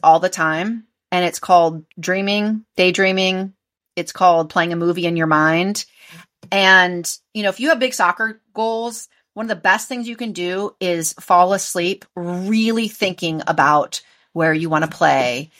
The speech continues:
and what it's gonna feel like to play on that field. And, you know, and, and of course, during the day, if you can get to that field, if you can see those players, like, the more you can give yourself the picture of that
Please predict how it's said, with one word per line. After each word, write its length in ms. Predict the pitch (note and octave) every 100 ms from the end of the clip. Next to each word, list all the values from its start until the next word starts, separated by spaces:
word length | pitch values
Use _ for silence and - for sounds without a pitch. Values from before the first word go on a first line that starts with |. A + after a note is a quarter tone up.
| _ _
and 420 | D#3+ D#3 D3 D3 D3+
what 100 | D#3
it's 120 | D#3
gonna 160 | D#3+ D#3+
feel 300 | F3+ E3 D#3+
like 280 | D3+ D3+
to 80 | -
play 320 | - F3 D#3+ D#3
on 140 | D#3
that 180 | D#3 -
field. 640 | - E3 D3 C#3+ C#3+ - - -
And, 600 | E3 D#3+ D3+ D3+ D3+ - - _ _ _ _ _ -
you 100 | G#3
know, 80 |
and, 120 | F#3 F#3+
and 140 | G#3
of 80 | G3
course, 220 | B3 A#3
during 320 | - G#3 A3 G#3
the 80 |
day, 260 | F#3 A3+ A3+
if 100 | F#3+
you 80 | G#3
can 220 | G3+ F3
get 180 | C4+ C4
to 80 | B3
that 240 | G3 -
field, 260 | G3+ F#3 E3
if 100 | E3+
you 80 | G3
can 140 | G3+
see 220 | F#3+ B3+ B3+
those 220 | G#3+ G3
players, 520 | - F#3+ E3+ D#3+ D#3+
like, 160 | E3 -
the 80 |
more 340 | F#3+ G3+ G#3 B3
you 140 | C4
can 180 | C4+ A3+
give 260 | E3+ G3+ G3+
yourself 640 | G3+ F#3+ - E3+ E3 F3 -
the 80 | D#3+
picture 880 | - F#3+ - - F#3+ G3 G3 G#3 _ _ _ _
of 280 | F#3+ F3+ E3+
that 640 | E3 F#3 G#3+ - -